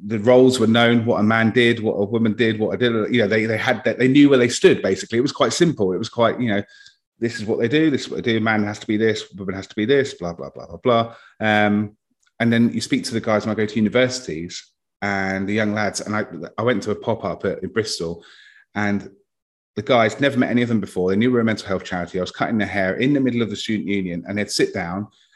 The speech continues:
and one of them, it took me fifteen minutes to ask what he was gonna do to his hair, because he started, just sat down and told me all about, uh, the struggles of his course, uh, the pressure to be doing drugs, the pressure to be socializing, blah, blah, blah, blah, blah. He just, just opened up to me,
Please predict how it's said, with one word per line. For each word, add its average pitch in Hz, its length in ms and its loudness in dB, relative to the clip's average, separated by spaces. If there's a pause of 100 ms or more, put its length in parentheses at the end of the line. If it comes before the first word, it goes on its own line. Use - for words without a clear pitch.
and 113 140 -2
one 143 120 4
of 139 60 0
them, 113 100 -2
it 73 60 -6
took - 140 -4
me 107 80 -2
fifteen 117 460 -2
minutes 110 260 -2
to - 140 -8
ask 107 320 -4
what - 120 -8
he 95 60 -8
was 98 120 -8
gonna 98 140 -2
do 98 140 -2
to - 120 -12
his 90 120 -4
hair, 113 300 -4
because 92 200 -12
he 98 60 -8
started, 92 300 -8
just - 260 -8
sat - 180 -2
down 113 120 -2
and 101 100 -4
told 110 260 0
me 107 80 0
all 113 160 0
about, 98 320 -2 (720)
uh, 90 280 0
the 78 140 -10 (140)
struggles 98 640 -2
of 92 360 -6 (160)
his 90 160 -6
course, 131 680 4
uh, 87 340 -4
the 82 60 -6
pressure 127 360 -2
to - 120 -12
be 104 80 -2
doing 92 220 -2
drugs, 123 480 0
the 98 60 -6
pressure 95 420 -6
to - 160 -20
be 87 140 -6
socializing, 113 880 2
blah, 87 140 -4
blah, 80 120 -10
blah, 95 120 -4
blah, 78 80 -6
blah. 95 140 -2 (280)
He 131 80 0
just, 127 280 -4
just 117 120 -6
opened 113 280 0
up 95 140 -2
to - 100 -14
me, 71 60 -12